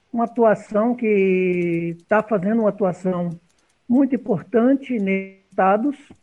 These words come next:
é, que da-, daqui a pouco a gente vai apresentar pra todos. Ah, a so-, hoje também a Sociedade Maranhense de Direitos Humanos tá lançando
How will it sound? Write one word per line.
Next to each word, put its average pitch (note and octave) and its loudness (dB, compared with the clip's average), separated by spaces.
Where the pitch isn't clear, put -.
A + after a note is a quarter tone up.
é, F3+ 2
que F3 -8
da-, G3 0
daqui F#3+ -2
a G3+ 6
pouco G3+ -4
a - 2
gente G#3+ -2
vai G3 4
apresentar F#3 0
pra G3+ 2
todos. F#3+ -8
Ah, F3+ -2
a F3+ -18
so-, - -14
hoje C#4+ 2
também G#3 2
a G3+ 0
Sociedade G3 0
Maranhense G#3 0
de G3+ -12
Direitos F3 -4
Humanos A#3 -2
tá F#3 -2
lançando G#3+ 0